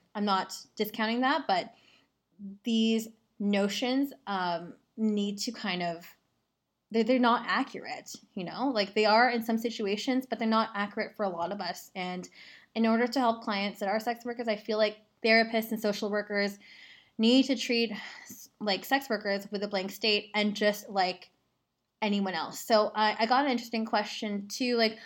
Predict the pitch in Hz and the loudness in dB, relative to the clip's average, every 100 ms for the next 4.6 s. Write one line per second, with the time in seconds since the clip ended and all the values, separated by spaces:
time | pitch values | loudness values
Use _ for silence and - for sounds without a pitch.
0 | - - - 247 240 226 220 214 202 185 | -20 -12 0 4 6 4 2 4 4 2
1 | 175 165 208 _ _ _ _ - - - | -4 -10 -16 _ _ _ _ -20 -10 -2
2 | 196 185 170 95 _ _ _ _ _ _ | 0 0 -4 -10 _ _ _ _ _ _
3 | - 240 240 233 214 214 214 202 202 190 | -6 -4 -2 0 -2 -2 -6 -6 -6 -8
4 | 185 190 - 208 196 147 | -8 -10 -6 -4 -2 -4